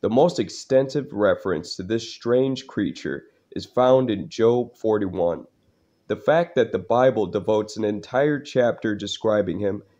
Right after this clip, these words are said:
indicates his importance. The modern language translation reads,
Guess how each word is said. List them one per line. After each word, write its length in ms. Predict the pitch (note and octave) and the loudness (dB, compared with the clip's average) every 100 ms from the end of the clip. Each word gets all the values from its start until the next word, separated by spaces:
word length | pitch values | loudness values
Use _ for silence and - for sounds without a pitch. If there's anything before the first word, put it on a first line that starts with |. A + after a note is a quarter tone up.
| _ | _
indicates 580 | - D3+ B2+ B2 A2+ G#2+ | -2 -2 -2 0 0 0
his 140 | G#2+ G#2 | -4 -4
importance. 880 | G2 - A#2 G2 G2 - - - _ _ _ _ _ _ | -4 2 2 2 -6 -12 -18 -20 _ _ _ _ _ _
The 100 | - | -4
modern 480 | G2 B2 D#3 D3+ C3 | 0 4 4 4 4
language 460 | A2+ A#2+ A#2+ G#2+ F#2+ | 4 4 2 -2 -4
translation 840 | - G#2 G2+ G2+ F#2+ F#2 - D#2+ | -2 0 0 -2 -4 -4 -10 -10
reads, 600 | F2 F#2 F#2 A#2+ - - | -8 -6 -6 -10 -16 -20